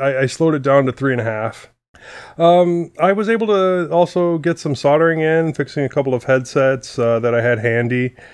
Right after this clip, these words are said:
Uh, I actually brought them specifically so that, you know, if I got bored, I'd have something to work on. It was not as easy as it could have been because I forgot to include flux in my travel solder kit. Um, I will be getting a pr-,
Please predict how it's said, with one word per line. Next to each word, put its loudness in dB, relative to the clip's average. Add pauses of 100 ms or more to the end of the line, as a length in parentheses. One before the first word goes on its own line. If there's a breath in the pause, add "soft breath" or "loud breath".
(300 loud breath)
Uh, -2
I 4
actually -2
brought 0
them -2
specifically -4
so -4
that, -6
you -8
know, -2
if -6
I -4
got -4
bored, 0
I'd -2
have -4
something -8
to -6
work -2
on. 4
It -16
was 0
not 4
as -4
easy 0
as -2
it -10
could -2
have -2
been 0
because -4
I -4
forgot -4
to -4
include -4
flux -8
in -8
my -6
travel -10
solder 0
kit. -8 (720 soft breath)
Um, 2
I 4
will 4
be 0
getting 0
a -2
pr-, -16